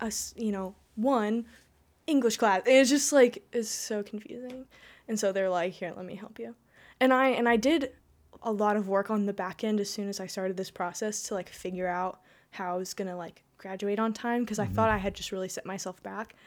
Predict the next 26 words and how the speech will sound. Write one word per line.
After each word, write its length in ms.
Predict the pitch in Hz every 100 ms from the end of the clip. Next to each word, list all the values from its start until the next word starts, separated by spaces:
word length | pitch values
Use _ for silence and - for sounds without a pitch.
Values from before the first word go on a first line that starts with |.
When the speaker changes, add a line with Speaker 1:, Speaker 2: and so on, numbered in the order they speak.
| _ -
Speaker 1:
I 80 |
did 260 | 233 247 -
two 240 | - 294 277
whole 180 | 247 226
years 240 | 196 180
of 60 | 175
engineering, 540 | 165 170 127 139 214 - - _ _
and 100 | 214
communications 540 | 214 311 330 294 294 269
is 200 | 254 - -
completely 560 | 294 - 175 165 175
different. 360 | 175 180 180 -
<laughs> 220 | 330 -
And 140 | 403 -
so 540 | - 277 247 240 233 - - - - - - _ -
I 140 | 220
was 120 | 240 226
like, 120 | 214
"Crap, 380 | - - - - - -
I, 340 | 233 240 240 -
like, 380 | 247 220 220 - _ -
I'm 140 | 220 214
paying 280 | 226 254
for 120 | 247 247
college 440 | 233 220 220
at, 80 | 214